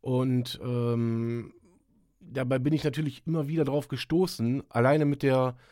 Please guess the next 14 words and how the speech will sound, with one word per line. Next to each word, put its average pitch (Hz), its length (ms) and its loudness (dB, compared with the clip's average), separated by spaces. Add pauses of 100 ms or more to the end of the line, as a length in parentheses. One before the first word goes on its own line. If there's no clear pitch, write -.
(580)
ja, 120 160 4
mit 127 180 2
der 131 100 4
Selbstauseinandersetzung, 113 1300 0
ne? 117 300 -4
Wann 123 140 -2
hat 135 120 -6
das 123 100 -8
bei 123 120 0
mir 127 220 0
angefangen 123 560 -4
und 113 120 -6
so 113 140 -6
weiter? 117 380 -2